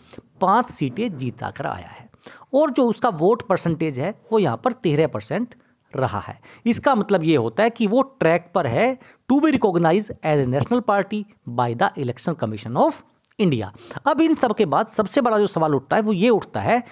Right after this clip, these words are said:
कि नेशनल पार्टी होती क्या है और उसका रिकॉग्निशन जो है, किस आधार पर किया जाता है। क्योंकि आम आदमी पार्टी, अगर आप देखें, दो हज़ार बारह से लेके दो हज़ार बाईस,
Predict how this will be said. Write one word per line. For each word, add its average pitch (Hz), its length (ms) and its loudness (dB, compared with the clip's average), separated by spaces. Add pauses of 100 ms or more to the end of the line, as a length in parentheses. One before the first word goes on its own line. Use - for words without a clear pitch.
(200)
कि 294 100 2
नेशनल 196 460 2
पार्टी 226 580 0 (360)
होती 131 300 0
क्या 208 180 0
है 233 180 -2 (300)
और 226 120 4
उसका - 260 0
रिकॉग्निशन 143 540 0
जो 120 100 -6
है, 180 140 -2
किस - 300 -2 (100)
आधार 131 420 2
पर 254 240 0 (440)
किया 240 220 4
जाता 123 260 -2
है। 226 40 2
क्योंकि 277 440 0 (280)
आम 233 240 4
आदमी 190 220 2
पार्टी, 165 280 -2
अगर 151 160 2
आप 120 100 0
देखें, 247 340 0 (460)
दो 180 240 0
हज़ार 214 320 2
बारह 165 340 2
से 202 260 2
लेके 190 340 0
दो 151 360 -2
हज़ार 156 160 2
बाईस, 117 360 -4